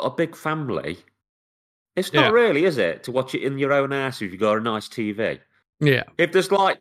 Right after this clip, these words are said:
Speaker 1: six or, you know, eight of you when you've got other people come visit, that's quite cheap when you break it down to sort of person by person basis.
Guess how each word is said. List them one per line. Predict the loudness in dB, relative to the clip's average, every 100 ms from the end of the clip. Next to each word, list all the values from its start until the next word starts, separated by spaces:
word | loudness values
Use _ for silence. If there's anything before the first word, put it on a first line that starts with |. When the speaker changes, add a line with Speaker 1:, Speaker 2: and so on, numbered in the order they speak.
| _ _ _ _ _ _ -8
Speaker 1:
six | -2 -2 -2 -2
or, | -2 0 0
you | 0
know, | -2 -2 0
eight | 0 -2 -8
of | -4
you | -2
when | -2 -4
you've | -4 -2
got | 0 0 -2 -4
other | -2
people | -2 -4 -4 -4
come | -2 -2 0
visit, | 0 0 -2 -4 -8 _ _ _ _ _ _
that's | -6
quite | 0 2 2 2
cheap | 2 2 2
when | 0
you | 2
break | 2 0 -2
it | -4
down | -4 -4
to | -6
sort | -2 -2 0
of |
person | 2 2 0 -6
by |
person | -4 0 0 0 -8
basis. | -6 -6 -6 -8 -8 -8